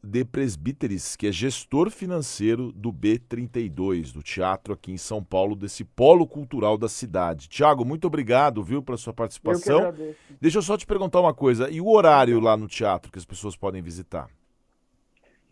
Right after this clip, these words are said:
Speaker 2: É, a gente tá aberto das oito às dezoito, em horário comercial, mas o pessoal pode entrar em contato através do site que você mencionou. E pra agendar visita, a gente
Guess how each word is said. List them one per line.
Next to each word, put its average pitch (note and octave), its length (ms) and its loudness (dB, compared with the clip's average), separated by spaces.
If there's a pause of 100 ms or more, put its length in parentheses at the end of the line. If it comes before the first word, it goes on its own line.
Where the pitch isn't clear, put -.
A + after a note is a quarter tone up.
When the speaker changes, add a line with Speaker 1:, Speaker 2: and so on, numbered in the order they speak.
(140)
Speaker 2:
É, E3+ 520 0
a E3 60 4
gente G3 220 0
tá A3 100 4
aberto F#3 460 2
das D3+ 360 2
oito E3 280 -2
às D3 100 -4
dezoito, C#3 480 2
em D3+ 60 2
horário C3 560 2
comercial, C3+ 580 4
mas D3 240 6
o - 320 -12
pessoal C3+ 320 0
pode D#3+ 260 2
entrar D#3 300 2
em C#3+ 80 0
contato E3 640 0 (160)
através B2 420 -2
do A#2+ 140 -6
site A#2+ 300 -4
que A#2+ 100 -10
você A#2+ 240 -4
mencionou. D#3 580 4 (500)
E C3 440 8
pra C#3 140 6
agendar C#3+ 280 2
visita, C#3 460 -6
a - 20 -6
gente C3 640 -8